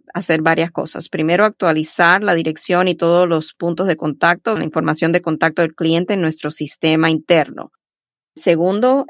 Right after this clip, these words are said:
hacer nosotros lo que es un cambio de dirección directamente con U S C I S, donde está pendiente el caso de estatus U, porque la ley requiere que ese cambio de dirección se haga dentro de los diez días de la persona haberse cambiado. Eso es muy importante hacer ese cambio.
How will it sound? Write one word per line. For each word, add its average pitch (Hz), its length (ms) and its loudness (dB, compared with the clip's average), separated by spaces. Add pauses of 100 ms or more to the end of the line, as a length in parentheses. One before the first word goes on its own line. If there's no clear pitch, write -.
hacer 170 340 2
nosotros 185 480 -2
lo 175 140 0
que 170 60 -6
es 170 100 -6
un 170 100 -2
cambio 170 400 2
de 175 60 6
dirección 165 600 0
directamente 160 680 0
con 151 240 -4
U 165 180 0
S 165 220 -2
C 156 220 0
I 160 140 4
S, 233 260 0
donde 160 180 -2
está 156 220 -2
pendiente 156 500 0
el 156 100 -2
caso 151 320 0
de 151 60 0
estatus 143 580 -6
U, 269 300 0 (140)
porque 165 260 2
la 160 140 6
ley 165 160 2
requiere 185 760 2
que 170 240 -2
ese 180 240 -4
cambio 170 280 2
de 170 60 4
dirección 165 380 -2
se 170 360 0
haga 160 260 4
dentro 165 300 0
de 156 80 -2
los 151 140 -4
diez 160 200 -2
días 160 300 -2
de 156 160 -4
la 156 80 0
persona 151 380 -6
haberse 147 280 -8
cambiado. 180 520 0
Eso - 180 -8
es 165 120 -10
muy 165 160 -4
importante 156 460 -6
hacer 151 220 -6
ese - 180 -6
cambio. 165 460 0